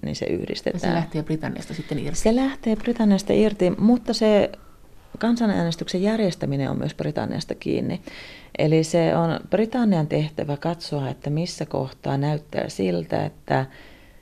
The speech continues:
Speaker 1: Pohjois-Irlannin ja Irlannin tasavallan yhdistämiselle olisi riittävästi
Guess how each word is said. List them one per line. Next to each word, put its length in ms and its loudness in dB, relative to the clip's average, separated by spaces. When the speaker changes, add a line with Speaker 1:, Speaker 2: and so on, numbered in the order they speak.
Speaker 1:
Pohjois-Irlannin 800 4
ja 100 2
Irlannin 380 0
tasavallan 640 0
yhdistämiselle 800 -2
olisi 320 -4
riittävästi 720 -4